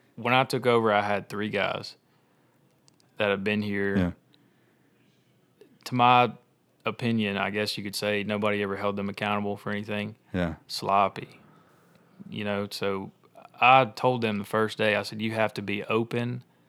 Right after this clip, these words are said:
Speaker 1: to doing things my way, because everything that you've learned so far to a point is wrong."
Speaker 2: Yeah.
Speaker 1: Um, and the course shows.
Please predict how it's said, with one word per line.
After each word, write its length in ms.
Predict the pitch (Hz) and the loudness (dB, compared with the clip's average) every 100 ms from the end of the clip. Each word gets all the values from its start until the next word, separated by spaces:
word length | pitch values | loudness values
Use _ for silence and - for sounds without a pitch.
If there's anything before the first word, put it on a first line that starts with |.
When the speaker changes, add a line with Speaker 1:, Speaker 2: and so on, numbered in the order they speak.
| _ _ _ _ - | _ _ _ _ -8
Speaker 1:
to 100 | 110 | -4
doing 380 | 104 113 110 107 | 0 2 2 0
things 600 | 107 107 107 101 - - _ _ - | 0 2 0 -4 -8 -14 _ _ -12
my 340 | 104 107 107 | -2 2 4
way, 540 | 101 101 98 98 104 107 _ _ _ _ _ _ - | 2 -2 -4 -6 -10 -16 _ _ _ _ _ _ -10
because 340 | 110 110 101 | -4 -2 0
everything 460 | 101 104 110 113 110 | 0 0 0 0 0
that 120 | 101 | -2
you've 260 | 107 110 101 | -4 -4 -2
learned 480 | 104 104 98 95 - | 0 2 0 -4 -6
so 220 | 110 107 | -4 -4
far 340 | - 95 95 | 0 0 0
to 180 | - 113 | -2 -4
a 40 | 110 | -4
point 460 | - 113 107 - - _ _ _ _ _ | -2 -2 -2 -4 -10 _ _ _ _ _
is 160 | 113 101 | -10 -8
wrong." 400 | 98 95 107 - - | -2 0 0 -4 -6
Speaker 2:
Yeah. 240 | 98 90 80 - _ _ _ - | -2 -2 -4 -12 _ _ _ -4
Speaker 1:
Um, 560 | 101 95 90 90 - - _ _ _ - | -2 0 -2 -4 -12 -20 _ _ _ -6
and 300 | 123 117 92 | -4 -2 -4
the 80 | 110 | -8
course 300 | - 120 107 | -4 -2 -2
shows. 540 | - 120 127 104 - | 2 2 2 -2 -14